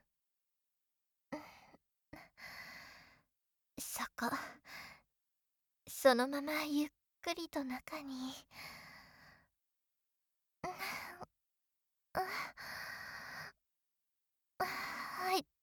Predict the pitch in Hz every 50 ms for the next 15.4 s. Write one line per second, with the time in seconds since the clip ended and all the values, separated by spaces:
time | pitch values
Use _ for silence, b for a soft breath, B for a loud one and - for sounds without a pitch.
0 | _ _ _ 349 339 B 349 B B B B B B B B B B B B B
1 | B B B B B B B B B B B _ _ _ _ _ _ _ _ _
2 | - - - 285 294 294 294 294 302 311 311 320 339 - - - 294 - 320 349
3 | - 339 294 - 285 277 277 294 - - B B B B B B B B B B
4 | B B B B _ _ _ _ _ 320 320 302 - - 349 302 247 220 233 277
5 | - 294 269 269 - _ 240 262 269 254 208 208 220 208 214 226 - - - -
6 | 285 - - 320 330 320 311 277 262 262 269 302 320 - - - _ _ _ _
7 | _ _ _ _ _ _ _ _ _ _ _ _ _ _ _ _ _ _ _ _
8 | _ _ _ _ _ _ - - - - - - _ _ _ - 659 831 B B
9 | B B B B B _ _ _ _ _ _ _ _ _ _ _ _ _ _ _
10 | _ _ _ _ _ - - 240 226 220 202 185 180 180 190 233 247 - _ _
11 | - 214 208 190 - 202 220 - 247 240 226 214 202 185 185 185 185 185 180 196
12 | 240 269 277 - - 269 247 226 - - - _ - 214 214 226 - - - _
13 | _ _ _ _ _ _ _ _ B B B B B B B B B _ _ _
14 | _ _ _ _ _ _ _ - - - - 277 277 285 - - 277 254 226 202
15 | 196 214 240 - - - 285 262